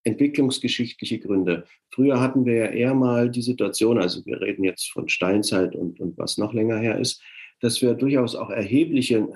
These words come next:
Nahrungsmittelknappheiten hatten. Das heißt also, man hatte unter Umständen wochenlang nicht wirklich was zu essen, vor allen Dingen in den Wintermonaten.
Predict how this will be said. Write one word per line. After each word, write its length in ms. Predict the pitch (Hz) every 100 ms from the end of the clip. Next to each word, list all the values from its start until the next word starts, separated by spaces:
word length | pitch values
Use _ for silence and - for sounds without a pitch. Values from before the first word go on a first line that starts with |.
| 107
Nahrungsmittelknappheiten 1700 | 110 113 123 139 127 - - 123 127 123 113 117 127 151 151 151 143
hatten. 300 | 147 151 147
Das 160 | 117 110
heißt 240 | 110 -
also, 220 | 107 101
man 120 | 98 95
hatte 220 | 95 98
unter 200 | 101 98
Umständen 420 | 101 - 92 90
wochenlang 680 | 104 - 98 95 101 101 -
nicht 240 | 104 -
wirklich 280 | 104 - 98
was 200 | 101 -
zu 100 | -
essen, 320 | 147 147 127
vor 120 | 110 90
allen 100 | 95
Dingen 100 | 95
in 80 |
den 140 | 98 92
Wintermonaten. 720 | 123 127 113 113 113 - 117